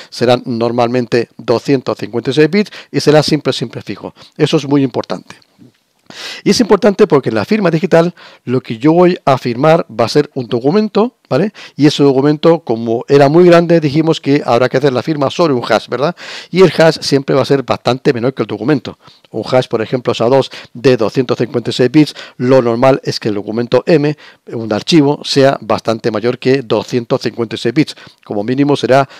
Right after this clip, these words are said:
de algunos cuantos kilobytes, ¿verdad? No de doscientos cincuenta y seis bits. ¿Está claro? Aunque tenga entonces un cierto parecido las funciones hash a las, eh, a, a los algoritmos o las funciones de comprimir del tipo zip,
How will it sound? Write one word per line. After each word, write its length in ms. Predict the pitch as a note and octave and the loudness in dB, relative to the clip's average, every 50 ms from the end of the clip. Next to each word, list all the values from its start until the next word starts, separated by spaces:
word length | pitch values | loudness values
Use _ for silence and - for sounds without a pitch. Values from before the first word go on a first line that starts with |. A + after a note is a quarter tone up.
| - _ _ | -20 _ _
de 80 | B2+ | 0
algunos 380 | A#2+ A#2 A#2+ C3 B2+ B2+ A2+ - | 0 2 2 2 0 0 -2 0
cuantos 380 | - B2+ B2+ - B2+ A#2 - | -2 -2 -2 -2 -4 -6 -4
kilobytes, 460 | - - B2+ A#2 A2+ G#2+ A#2 G#2+ G2+ - | -4 -2 0 0 2 2 2 0 0 -2
¿verdad? 320 | G#2+ G#2 A2+ C#3 D#3+ - _ _ _ | -2 -2 0 -2 -2 -4 _ _ _
No 340 | - A2+ A#2 C3 D3 D3 C#3+ | -10 -4 0 0 0 0 0
de 120 | A2+ A#2+ A#2+ | -2 -4 -4
doscientos 480 | A2+ G#2 - - C3+ A#2+ - - B2 - | -4 -4 -4 -4 -4 -4 -2 -4 -4 -4
cincuenta 360 | - G#2 - - A2 - G#2+ | -6 -8 -8 -10 -12 -10 -8
y 20 | |
seis 160 | - - G#2+ - | -6 -6 -6 -6
bits. 240 | - - - - - _ _ _ _ - - - - - - - - | -8 -12 -18 -20 -20 _ _ _ _ -18 -18 -16 -18 -20 -20 -18 -4
¿Está 160 | - - D#3+ | 0 2 4
claro? 260 | F3+ G3 G#3 A3+ A3 - - - - - - - - - - - - | 4 4 4 2 0 -2 -8 -18 -18 -18 -18 -20 -20 -20 -20 -4 2
Aunque 320 | E3+ E3+ F3 E3 - E3 D#3+ | 2 4 4 4 2 0 0
tenga 260 | - B3+ B3+ A3+ G3+ | 2 0 2 2 0
entonces 400 | E3 D3 - F#3 - F3 - - | 0 0 -2 0 0 0 0 0
un 80 | C#3 | -2
cierto 340 | B2+ - G#3 G#3 - - D#3+ | 0 2 2 2 2 2 0
parecido 600 | D3 F3+ E3+ D#3 - - G3+ F3+ C#3 A2 G#2 G#2+ - | 0 0 0 0 0 0 -2 -2 -2 -2 -4 -6 -6
las 180 | A#2 A2+ - | -6 -6 -6
funciones 560 | - - - C#3 - D3+ D3+ C3+ B2+ - - | -6 -8 -10 -4 -2 0 0 0 -2 0 2
hash 260 | D#3+ D3 C#3 - - - _ _ _ _ | 2 2 2 0 -4 -12 _ _ _ _
a 240 | B2 C#3 C#3+ B2 - - | 0 0 0 0 -2 -6
las, 340 | A#2 A2 A2+ A#2+ A2+ - - | -8 -4 -2 -2 -2 -2 -4
eh, 160 | A#2 A#2 - | -4 -4 -4
a, 60 | A#2 A2+ | -2 -2
a 240 | A#2 A#2 - - B2 | -2 -2 -4 -4 -4
los 200 | A#2 A2 G2 - | -4 -4 -4 -2
algoritmos 500 | A#2+ A2 A#2 C3 D3+ D#3+ C#3+ B2 A#2 - G#2+ | -2 0 2 2 2 2 2 0 -2 -2 -2
o 100 | C#3 B2+ | -2 -2
las 140 | A#2+ A2+ - | -2 -2 -2
funciones 460 | - A#2+ - D#3 D3+ C3+ A#2+ A2+ - | -6 -4 -2 0 0 0 0 -4 -6
de 200 | - A2+ A#2+ A#2 | -6 -4 -4 -2
comprimir 460 | - C#3 A2 G#2 - A#2 A#2+ C#3+ D3 B2 | -2 -2 -4 -4 -6 -4 0 0 0 0
del 140 | B2 A2 | -2 -2
tipo 240 | - D3+ D3 - E3+ | -4 -2 0 0 0
zip, 200 | - G3 G3 F#3+ | 2 2 0 0